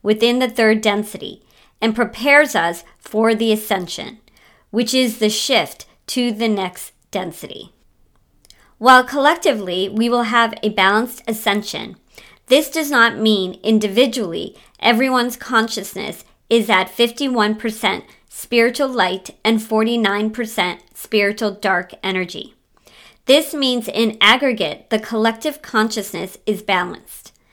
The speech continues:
This is similar to mathematical averages. The fifty-one forty-nine ratio is an average of everyone in the third density. Individually,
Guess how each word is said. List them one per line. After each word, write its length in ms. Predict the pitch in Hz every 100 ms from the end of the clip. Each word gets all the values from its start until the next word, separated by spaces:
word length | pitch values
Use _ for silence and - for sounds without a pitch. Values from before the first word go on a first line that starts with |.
| _ _ _
This 240 | - 254 302
is 140 | 285
similar 480 | 311 311 277 202 175
to 160 | - 220
mathematical 760 | 208 208 214 220 220 233 214 -
averages. 720 | 190 185 185 - - - - _ _ _ _ _ _ _
The 100 | 226
fifty-one 840 | - 277 285 330 330 277 233 233 233
forty-nine 880 | - - 240 262 277 240 208 208 214 -
ratio 680 | 202 220 220 - 190 - - - -
is 180 | 233 220
an 120 | 240 -
average 560 | 226 247 233 180 185 -
of 200 | 214 190 -
everyone 600 | 226 240 220 185 180 185 _
in 240 | 214 220 214
the 100 | 214
third 440 | 208 190 185 - -
density. 600 | 180 180 - - - 170 _ _ _ _ _ _ _ _ _ _ _
Individually, 880 | 285 320 339 311 269 220 180 175 180